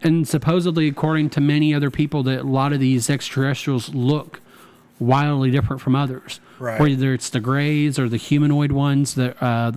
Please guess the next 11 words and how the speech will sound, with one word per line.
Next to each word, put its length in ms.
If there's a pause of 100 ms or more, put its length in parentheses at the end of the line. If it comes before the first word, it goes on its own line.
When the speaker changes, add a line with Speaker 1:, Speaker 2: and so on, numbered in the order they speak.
Speaker 1:
like 200
the 80
blonde 360
creatures, 560 (400)
uh, 160
that 160
look 260 (360)
just 240
like 180
us. 400 (200)
Speaker 2:
Yeah. 280